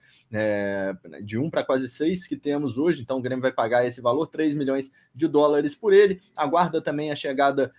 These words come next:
de outros reforços, mas anunciado, então, é o primeiro reforço internacional que o Grêmio anuncia na janela. Já tinha anunciado jogadores brasileiros, jogadores que estavam, é, jogadores brasileiros que estavam aqui, que estavam atuando também no mercado externo, mas agora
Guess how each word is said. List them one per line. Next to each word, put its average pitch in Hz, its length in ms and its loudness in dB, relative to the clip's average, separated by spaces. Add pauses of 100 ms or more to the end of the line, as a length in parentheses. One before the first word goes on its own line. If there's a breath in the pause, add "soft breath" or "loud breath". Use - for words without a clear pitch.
(140 soft breath)
de 160 120 0
outros 180 460 4
reforços, 160 480 -2
mas 151 340 -4
anunciado, 185 600 0
então, 147 200 -2
é 180 40 0
o 180 40 -4
primeiro 175 280 -2
reforço 185 420 -4
internacional 208 880 -2 (160 soft breath)
que - 80 -6
o 180 40 0
Grêmio 170 360 0
anuncia 190 540 -2
na 196 120 -4
janela. 143 360 0
Já 101 140 -6
tinha 151 120 -8
anunciado 143 360 -4
jogadores 131 340 -2
brasileiros, 131 720 0
jogadores 120 420 -2
que - 80 -20
estavam, 120 580 0
é, 104 160 -2
jogadores 107 320 -6
brasileiros 113 380 -6
que - 80 -20
estavam 123 260 -2
aqui, 196 360 -8
que 123 80 -20
estavam 123 280 -2
atuando 120 300 -6
também 135 380 -4 (220 soft breath)
no 135 100 -4
mercado 135 360 0
externo, 151 360 0
mas 147 160 0
agora 135 320 2